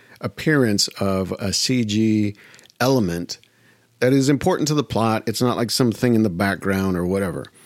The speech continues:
And so just watching it and trying to understand, trying to figure out, like, wait, how did they,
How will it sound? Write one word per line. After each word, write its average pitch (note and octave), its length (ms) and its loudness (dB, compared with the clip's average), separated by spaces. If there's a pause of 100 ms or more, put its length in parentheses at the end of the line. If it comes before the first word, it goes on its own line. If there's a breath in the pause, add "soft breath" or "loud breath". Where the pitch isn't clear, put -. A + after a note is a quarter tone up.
(1160 loud breath)
And G2+ 540 -2
so G#2+ 560 0 (960)
just E3+ 200 -2
watching B2+ 500 0
it F2 280 -2
and G2+ 300 -4
trying D#3+ 320 0
to D#3 160 0
understand, A2 580 2
trying D#3+ 220 0
to F3 80 2
figure G2+ 380 0
out, C3 260 0
like, F2 180 -2
wait, G#2 320 0
how D#3+ 180 -2
did C4 180 0
they, F#3 280 -2